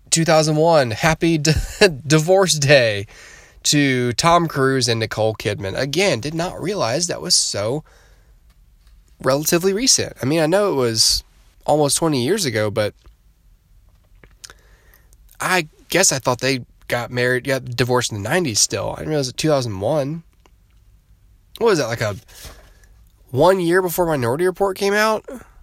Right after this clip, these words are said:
Not that, you know, that influences anything, but I just, I feel like when I watch movies after stuff like that happens, I'm thinking, "Oh, that must have been on your mind as you made this film." Or maybe it was,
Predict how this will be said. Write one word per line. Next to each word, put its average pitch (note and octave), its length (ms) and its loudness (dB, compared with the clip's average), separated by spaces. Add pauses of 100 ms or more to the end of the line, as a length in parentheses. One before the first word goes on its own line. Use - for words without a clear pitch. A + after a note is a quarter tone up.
(1300)
Not G3+ 220 2
that, D3+ 180 2 (160)
you F3+ 100 -2
know, G#2+ 240 0
that B2 240 0
influences C3 540 -2
anything, A#2 400 -4
but G#2 200 -4
I B2+ 180 -2
just, B2 380 -4 (840)
I C#3+ 40 0
feel G3 160 2
like G3 120 4
when E3 120 4
I C3+ 80 4
watch B2+ 360 2
movies A#2+ 260 0
after A2+ 220 -2
stuff A#2 220 -4
like A#2 100 -6
that G#2+ 120 -2
happens, A#2 420 -2
I'm A2 180 -2
thinking, A#2 340 -4
"Oh, B3 180 2
that F#3 180 0
must F3 200 -2
have D3+ 80 -6
been C3+ 80 2
on A#2+ 100 2
your G#2+ 120 0
mind A2+ 300 0
as A2 200 2
you A2+ 100 0
made G#2 220 0
this G2+ 180 0
film." A#2 440 -2 (800)
Or A#2+ 100 -4
maybe A#2+ 220 -2
it A#2 60 -8
was, A#2 260 -4